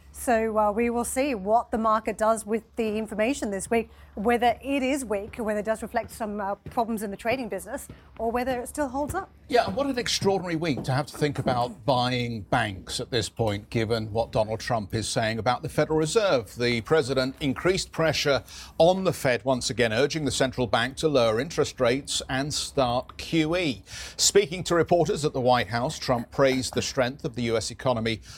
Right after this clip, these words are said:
Speaker 2: after strong jobs data, saying the country is, quote, "doing unbelievably well." But he said the Fed should cut rates to help ease pressure on the economy. Trump also called on the central bank to renew an Obama-era stimulus program known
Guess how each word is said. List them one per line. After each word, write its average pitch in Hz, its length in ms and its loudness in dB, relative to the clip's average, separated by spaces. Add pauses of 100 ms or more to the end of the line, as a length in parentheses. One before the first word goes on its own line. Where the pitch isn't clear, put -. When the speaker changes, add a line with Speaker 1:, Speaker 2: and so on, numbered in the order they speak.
(180)
Speaker 2:
after 107 280 -4
strong 127 440 0
jobs 139 380 2
data, 104 380 0
saying 165 240 2
the 156 80 -6
country 151 400 -2
is, 139 140 2
quote, 147 340 2
"doing 151 420 0
unbelievably 147 840 -2
well." 143 480 2 (420)
But 107 80 0
he 123 100 0
said 127 240 2
the 107 80 -4
Fed 127 300 2
should - 320 0
cut 147 260 0
rates 110 360 0
to 123 100 2
help 123 260 0
ease 123 280 -2
pressure 123 580 0
on 113 180 -4
the 101 140 0
economy. 127 600 0 (500)
Trump 175 220 4
also 175 320 4
called 160 380 2
on 151 140 2
the 135 40 -2
central 135 360 0
bank 139 320 0
to 147 100 -4
renew 151 480 2
an 135 80 2
Obama-era 123 1040 2
stimulus 156 440 -2
program 117 560 2
known 131 380 0